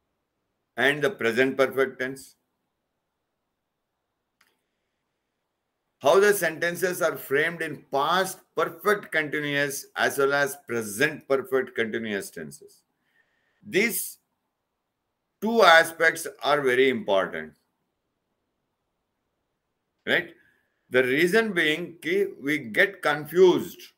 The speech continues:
with the tense, because the question might be like, "Correct the tenses or find the tense of the sentence." So you have to give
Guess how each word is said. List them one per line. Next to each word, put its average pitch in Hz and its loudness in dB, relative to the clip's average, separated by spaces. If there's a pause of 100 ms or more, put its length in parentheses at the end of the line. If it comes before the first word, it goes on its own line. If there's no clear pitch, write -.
(640)
with 135 -4
the 151 0 (140)
tense, 143 4 (1400)
because 147 0
the 143 2
question 151 -2
might 170 -2
be 170 -4
like, 165 -2
"Correct 135 0
the 156 0
tenses 127 -2
or 135 0 (140)
find 143 0
the 147 2
tense 127 0 (400)
of 117 -2
the 131 2
sentence." 107 -6 (3000)
So 131 2
you 127 2
have 135 0
to 226 6 (1080)
give 151 -2